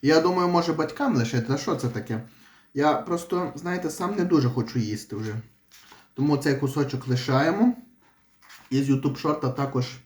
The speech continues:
я відріжу половину. Ну, тобто небагато. Ну, просто мені зажирно буде. Май совість, Деніс Френлі, <laughs> з одної сторони. Та. Тому я лишаю на YouTube Short тільки так. І це ми з вами доїдаємо з компотом. Та і все.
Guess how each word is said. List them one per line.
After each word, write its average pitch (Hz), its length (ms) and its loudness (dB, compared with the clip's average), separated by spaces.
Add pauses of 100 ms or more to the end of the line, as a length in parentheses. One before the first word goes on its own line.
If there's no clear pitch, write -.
(1300)
я 120 200 2
відріжу 123 500 2
половину. 92 600 0 (360)
Ну, 392 180 0
тобто 135 320 2
небагато. 120 460 2
Ну, 403 80 0
просто 175 300 -2
мені 143 200 4
зажирно 104 500 0
буде. 104 280 -6 (380)
Май 165 200 6 (100)
совість, 90 340 -4
Деніс 90 240 -8
Френлі, 113 540 2
<laughs> 147 40 2
з 139 100 2
одної 120 220 2
сторони. 101 360 -4
Та. - 220 0 (200)
Тому 202 200 4
я 170 80 6
лишаю 151 280 4
на 135 60 4
YouTube 135 260 0
Short 127 200 2
тільки 139 180 -4
так. 202 420 2
І 135 80 -2
це 147 180 2
ми 143 100 4
з 131 60 0
вами 127 240 4
доїдаємо 113 400 2
з - 60 -10
компотом. 101 460 -12
Та 226 140 -2
і 190 60 2
все. - 280 -6